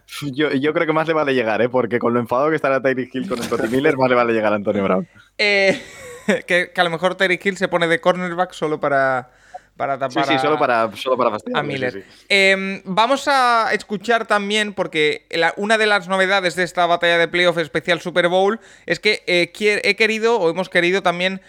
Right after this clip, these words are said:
Speaker 2: darle un toque, eh, psicológico. Hemos hablado ahora mismo de la presión que puede ser jugar en casa, de, de la tranquilidad mental que, según Juan, también puede aportar.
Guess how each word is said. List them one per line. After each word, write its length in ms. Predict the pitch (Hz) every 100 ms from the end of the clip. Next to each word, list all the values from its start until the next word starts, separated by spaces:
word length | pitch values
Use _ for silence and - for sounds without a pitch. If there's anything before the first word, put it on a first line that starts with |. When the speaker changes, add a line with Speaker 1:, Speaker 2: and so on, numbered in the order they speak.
| - -
Speaker 2:
darle 420 | 180 208 214 214
un 200 | 208 190
toque, 520 | 220 202 220 214 185
eh, 260 | - 165 160
psicológico. 560 | - 160 160 143 143 156
Hemos 160 | 175
hablado 260 | 196 196 190
ahora 160 | 190
mismo 260 | 185 180 180
de 100 | 175
la 120 | 175
presión 300 | 175 160 185
que 80 | 165
puede 140 | 175
ser 160 | 170 175
jugar 280 | 180 180 175
en 120 | 175
casa, 480 | 226 220 220 208 196 - _
de, 480 | 160 165 165 160 156
de 100 | 165
la 120 | 165
tranquilidad 520 | 165 160 165 165 170 170
mental 360 | 170 180 170
que, 200 | 165 156
según 380 | 151 151 165 160
Juan, 260 | - 170 165
también 240 | 165 165
puede 140 | 165 165
aportar. 480 | 180 180 220 226